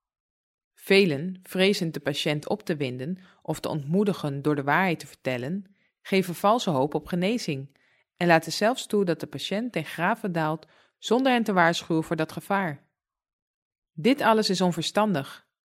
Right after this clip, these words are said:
Het kan zijn dat het niet altijd veilig is of goed om de patiënt de gehele strekking van het gevaar te verklaren.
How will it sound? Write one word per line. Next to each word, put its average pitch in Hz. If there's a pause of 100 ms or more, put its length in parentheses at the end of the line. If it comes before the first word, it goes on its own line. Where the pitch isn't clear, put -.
(320)
Het 175
kan 175
zijn 190
dat 165
het 156
niet 208
altijd 147
veilig 127
is 139
of -
goed - (160)
om 165
de 156
patiënt 160
de 156
gehele 160
strekking 127
van 165
het 160
gevaar 208
te 208
verklaren. 135